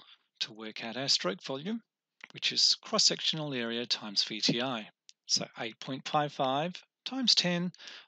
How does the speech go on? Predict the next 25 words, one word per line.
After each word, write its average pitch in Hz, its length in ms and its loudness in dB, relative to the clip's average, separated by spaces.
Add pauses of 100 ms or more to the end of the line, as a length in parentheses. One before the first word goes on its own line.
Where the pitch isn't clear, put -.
works 202 280 4
out 160 220 2
to - 140 0
be 113 200 -8 (240)
eighty-five 160 560 2
point 117 240 -6
five 104 480 -4
C 156 200 4
Cs 151 500 2 (160)
or 123 100 -10
mils. 110 640 -6 (1400)
It's - 180 -4
then 113 200 -2
very 110 220 -2
simple 170 360 0
to - 120 -2
work 170 260 -4
out 170 160 -2
our 180 140 2
cardiac 175 460 -2
output. - 480 -6 (640)
So 202 200 0
cardiac 170 440 -2
output 165 320 -4
is 110 160 -2